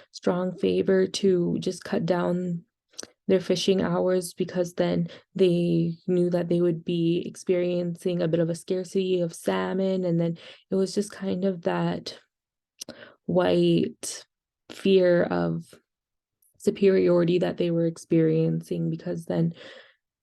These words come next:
they were worried that, um, what will happen? Yeah, um, that, that they're just gonna run out of salmon, and then these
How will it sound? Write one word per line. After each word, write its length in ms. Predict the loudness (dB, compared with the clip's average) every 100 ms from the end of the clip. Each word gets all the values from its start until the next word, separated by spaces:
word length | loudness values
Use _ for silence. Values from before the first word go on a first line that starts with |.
| _ -2
they 180 | 0 2
were 220 | 2 2
worried 500 | 2 0 0 -2 -4
that, 360 | -6 -4 -6 -8 _ _ _ _ _ _ _ _ _ _ -4
um, 540 | 0 0 0 -2 -4 -12 _ _ _ _ _ _ _ -20 -20 -20 _ _ _ _ _ _ _
what 420 | -10 -4 0 0 0
will 260 | -2 -2
happen? 340 | -4 -8 -4 -2
Yeah, 220 | 0 -2
um, 340 | -2 0 0
that, 340 | 0 -2 -4 -6 -14 -20 _ _ _ _ _ _ _ _ _ _ _ _ _ _ _ _ -18 -16 -8 -4
that 380 | -2 -2 -2
they're 160 | 0 0
just 180 | 0 -2
gonna 160 | 0
run 140 | 2 0
out 140 | 0
of 60 | -2
salmon, 440 | -2 0 2 0
and 120 | 2
then 180 | 2 2
these 220 | 0 -2